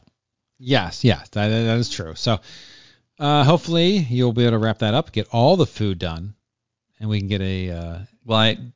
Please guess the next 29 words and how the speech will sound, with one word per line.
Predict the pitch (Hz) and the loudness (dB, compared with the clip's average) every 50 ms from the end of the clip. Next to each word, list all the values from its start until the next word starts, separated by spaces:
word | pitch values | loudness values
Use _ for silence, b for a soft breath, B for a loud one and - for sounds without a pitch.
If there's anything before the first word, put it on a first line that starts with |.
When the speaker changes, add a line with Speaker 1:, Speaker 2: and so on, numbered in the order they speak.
| _ - | _ -4
Speaker 2:
getting | 147 147 143 117 | -4 -2 0 0
all | 98 104 110 | 2 2 2
the | 110 104 | 0 -2
food | - - 98 101 | -4 -6 -6 -4
done | 95 92 90 | -4 -4 -4
is | 87 87 101 | -4 -4 -4
almost | 90 90 90 87 - | -6 -6 -6 -6 -8
impossible | 92 87 - 90 87 87 - - 82 80 80 | -8 -6 -6 -6 -6 -8 -8 -8 -8 -8 -8
because | 82 82 - - 80 76 - - - - - - - | -8 -10 -10 -8 -10 -8 -10 -12 -14 -16 -18 -16 -14
I'm | 92 90 87 | -10 -10 -8
not | 87 87 85 - | -6 -8 -8 -8
gonna | 104 90 85 | -8 -8 -6
do | 85 80 | -8 -8
every | - - 87 76 82 87 82 | -8 -8 -10 -8 -8 -10 -10
food | - - 92 90 85 | -10 -8 -8 -8 -8
at | - | -8
every | - 80 76 85 82 | -10 -10 -8 -10 -10
table | - 92 82 82 85 | -8 -10 -10 -10 -10
service | - - 85 82 82 85 | -10 -10 -10 -10 -10 -12
restaurant | 85 80 - - 98 90 87 82 - b b b b b b b | -12 -12 -10 -8 -8 -8 -8 -8 -12 b b b b b b b
and | - 139 | -2 0
Speaker 1:
Oh. | 131 | 2
Speaker 2:
all | 123 104 104 104 | 4 4 4 2
the | 98 101 | 0 -2
food | - - 101 98 87 | -4 -4 -4 -4 -4
at | 78 85 85 - | -4 -6 -6 -8
the | - 64 - _ _ - | -12 -14 -14 _ _ -16
resorts | 98 85 78 80 87 80 62 - - | -14 -12 -10 -8 -8 -8 -8 -8 -10
also. | 78 71 76 - - - - | -10 -10 -10 -10 -12 -12 -14